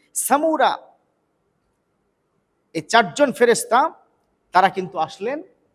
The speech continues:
এসে আল্লাহ রসুলের কাছে ইসলাম ধর্ম গ্রহণ করেছেন। তারা গিয়ে আবার তাদের জিনের জগতে গিয়ে বললেন যে, "মোহাম্মদ নামে একজন নবী আল্লাহ পাঠিয়েছে, যে নবীর কারণে, তার কথার কারণে আল্লাহ পাক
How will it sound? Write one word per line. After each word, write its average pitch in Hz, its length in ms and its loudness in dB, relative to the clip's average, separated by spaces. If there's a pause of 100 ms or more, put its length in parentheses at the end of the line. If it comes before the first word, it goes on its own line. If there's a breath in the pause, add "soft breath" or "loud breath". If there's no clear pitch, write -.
(180)
এসে 214 540 -6 (1040)
আল্লাহ 139 200 -8
রসুলের 156 340 -6
কাছে 123 280 -8
ইসলাম 120 440 -10
ধর্ম 117 200 -16
গ্রহণ 135 340 -16
করেছেন। 120 420 -18 (500)
তারা 185 240 -2
গিয়ে 180 260 -8
আবার 127 300 -6 (420)
তাদের 165 340 -6
জিনের 196 400 -8
জগতে 240 400 -10
গিয়ে 214 120 -10
বললেন 180 400 -12
যে, 156 100 -14
"মোহাম্মদ 294 600 0
নামে 254 200 0
একজন 196 340 -6
নবী 294 280 -4
আল্লাহ 285 340 0
পাঠিয়েছে, 196 640 -10 (600)
যে 123 160 -12
নবীর 156 500 -8
কারণে, 151 420 -10 (400)
তার 131 260 -8
কথার 240 380 -4
কারণে 180 360 -10
আল্লাহ 131 320 -18
পাক 117 200 -12